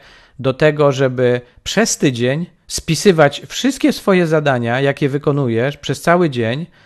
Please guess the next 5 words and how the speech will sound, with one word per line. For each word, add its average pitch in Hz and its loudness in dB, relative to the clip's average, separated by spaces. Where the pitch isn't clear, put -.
przez 147 2
okrągły 190 2
tydzień 143 -2
i 170 -2
jednocześnie 175 0